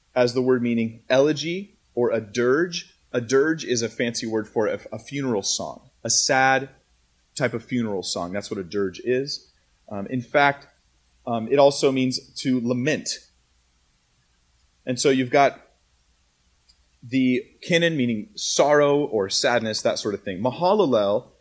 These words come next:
means the blessed God, the blessed God. Mahalo-, Mahalal is blessed or praise. And then El, the E L at the end of the name, is a shortened version of Elohim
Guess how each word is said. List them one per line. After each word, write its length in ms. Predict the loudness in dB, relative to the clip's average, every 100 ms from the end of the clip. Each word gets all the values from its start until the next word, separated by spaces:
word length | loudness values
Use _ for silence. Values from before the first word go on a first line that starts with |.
| -6
means 220 | -4 -2
the 80 | 0
blessed 420 | 2 2 0 -4
God, 320 | -2 -2 -4 -12 _ _ _ _ _
the 100 | -2
blessed 380 | 2 2 0 -2
God. 280 | -2 -4 -14 _ _ -6
Mahalo-, 640 | -2 4 6 6 6 2 -2
Mahalal 920 | -6 -4 0 2 4 4 2 0 _ _ _
is 360 | -2 -2 -4 -10 -20
blessed 720 | -16 -4 2 2 2 -2 -4
or 100 | -8
praise. 800 | -6 2 2 4 0 -4 -10 _ _ _ _ _ _ _
And 120 | -2 0
then 140 | 0
El, 260 | 2 4 4
the 120 | 2
E 160 | 0 2
L 180 | 4 2
at 100 | 0
the 100 | -2
end 80 | -2
of 100 | -2
the 80 |
name, 380 | -2 -2 -2 -4
is 140 | -8 -8
a 40 |
shortened 440 | -4 2 2 2 -2
version 300 | -4 -4 -8
of 140 | -8 -4
Elohim 600 | 0 0 -2 -8 -8